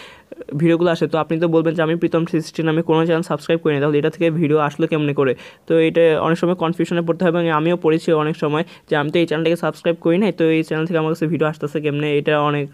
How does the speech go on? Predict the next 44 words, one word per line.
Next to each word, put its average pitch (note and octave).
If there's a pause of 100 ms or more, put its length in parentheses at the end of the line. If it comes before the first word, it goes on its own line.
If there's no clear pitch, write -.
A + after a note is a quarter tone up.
(140)
ই D3
করছিলাম। D3 (520)
তো, F3 (320)
উম, - (1080)
আপনারা E3+
যাতে E3+
সেই E3+ (220)
ইয়েতে E3
না D#3
পড়েন, E3 (400)
সেই D#3
দ্বিধাদ্বন্দ্বে D#3+
না D3+
পড়েন, D#3
তার D#3+
কারণে D#3+
আমি D#3
আগেই D3+
থেকে D#3+
আপনাদের D#3
বলে D3
দিচ্ছি D3
যে F3
আমি D#3
আমার D3+ (140)
চ্যানেল D#3
নামটা D3+
পরিবর্তন D#3
করতে D3+
যাচ্ছি D3+
এবং E3+ (460)
নামটা D3+
দিব D#3
প্রীতম D#3
থ্রি D#3+
সিক্সটি। D#3
আমি D#3
চাইলে D3+
আপনাদের D3+
লোগোটাও D3+
দেখিয়ে D3+
দিতে D3
পারি C#3+
এখনই। C#3+